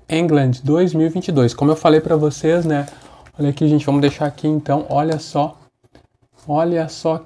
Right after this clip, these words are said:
que legal. Muito legal aqui. Pra você verificar como que é o álbum. Muito show. Muito show, ó. Então vamos deixar pra cá. Olha só, cara, muito lindo esse álbum aqui. Então já abri, então vem protegido aqui, ó,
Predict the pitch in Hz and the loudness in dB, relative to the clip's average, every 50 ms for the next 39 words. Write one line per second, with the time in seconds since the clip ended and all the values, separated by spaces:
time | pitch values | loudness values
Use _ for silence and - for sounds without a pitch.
0 | _ _ - - 165 170 180 185 175 165 156 143 131 127 131 127 131 131 139 147 | _ _ -10 -6 -4 -2 -2 0 0 0 0 2 2 2 2 4 4 4 2 0
1 | 151 - - _ _ _ _ - 156 147 143 143 143 147 165 180 190 180 - 165 | -4 -8 -20 _ _ _ _ -12 -6 -4 -2 0 0 0 0 0 -2 -4 -2 0
2 | 156 147 135 131 127 127 123 123 123 127 127 127 127 - 135 135 151 - - _ | 0 2 2 2 2 2 2 2 2 2 0 -2 -4 -4 -4 -4 -4 -6 -12 _
3 | _ _ _ - _ _ _ - - 135 135 135 131 - 147 139 147 156 151 151 | _ _ _ -20 _ _ _ -4 -2 -2 -2 -2 -2 -2 0 0 2 0 0 -2
4 | - - 143 143 147 - - 147 147 147 139 - - 156 143 147 143 131 120 113 | -4 -4 -4 -4 -4 -4 -6 -4 -4 -4 -6 -6 -4 -4 -2 -2 0 0 0 0
5 | 110 110 113 - - _ _ _ _ _ - 135 139 160 170 - - - 131 110 | -2 -4 -6 -12 -18 _ _ _ _ _ -4 -2 -2 -2 -2 -6 -6 -4 -4 -6
6 | 117 - _ _ _ _ - _ _ _ _ _ _ _ _ _ _ _ - - | -6 -8 _ _ _ _ -20 _ _ _ _ _ _ _ _ _ _ _ -12 -8
7 | 143 147 151 - - - - 131 131 156 180 - - 131 131 143 - - - - | -6 -6 -6 -8 -10 -6 -4 -2 -2 -4 -6 -8 -6 -4 -2 -2 -4 -6 -16 -20
8 | _ _ _ _ - _ _ _ _ - 127 120 123 127 127 123 - - 131 127 | _ _ _ _ -20 _ _ _ _ -6 -4 -2 -2 0 -2 -2 -2 -4 -6 -4
9 | 131 131 123 123 - 135 135 139 165 - - - - _ _ _ _ _ _ _ | -2 -2 -2 -4 -2 -2 -2 -2 -2 -6 -12 -20 -20 _ _ _ _ _ _ _
10 | _ _ _ _ _ _ - - 147 143 143 143 139 135 - - - 151 143 143 | _ _ _ _ _ _ -10 -6 -4 -2 -2 -2 -2 -4 -6 -8 -6 -6 -6 -6
11 | 143 - 156 147 139 135 135 135 135 143 151 170 180 196 196 196 185 - - 170 | -8 -10 -8 -6 -4 -2 -2 -2 -2 -2 -2 -4 -4 -2 -2 -4 -4 -4 -2 0
12 | 151 139 139 143 147 147 147 143 139 - - 139 123 120 120 127 131 123 127 123 | 2 2 2 2 0 0 -2 -4 -4 -6 -6 -2 0 2 2 2 2 2 2 0
13 | 123 - 135 131 127 135 139 139 131 131 147 160 160 135 147 143 151 151 - 147 | 0 0 -2 0 0 2 0 0 2 4 4 4 6 4 4 4 2 4 2 2
14 | 139 147 139 - - 147 - 143 123 131 139 131 127 127 - 139 123 | 4 4 2 2 0 2 4 4 4 4 4 4 2 2 4 2 2